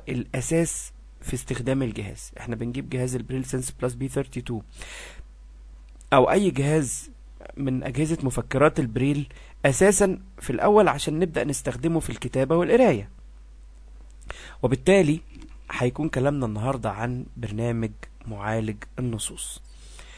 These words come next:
آه، طبعًا احنا مش هنتكلم عنه في درس واحد، هنتكلم عنه في مجموعة دروس هتبدأ من النهاردة.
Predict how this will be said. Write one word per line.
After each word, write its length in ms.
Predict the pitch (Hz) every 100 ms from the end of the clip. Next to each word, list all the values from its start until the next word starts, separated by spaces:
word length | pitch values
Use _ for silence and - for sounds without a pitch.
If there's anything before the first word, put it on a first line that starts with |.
| - - - -
آه، 540 | 123 117 117 113 117
طبعًا 280 | 107 123 120
احنا 160 | 120 117
مش 160 | 113
هنتكلم 440 | 113 113 143 127 120
عنه 220 | 131 123
في 100 | -
درس 280 | 131 135 -
واحد، 360 | 156 202 190
هنتكلم 440 | 147 123 135 135 127
عنه 260 | 123 135
في 140 | 127 113
مجموعة 400 | 110 120 147 131
دروس 460 | 110 123 190 -
هتبدأ 340 | 117 139 120 -
من 100 | 120
النهاردة. 480 | 107 110 113 - -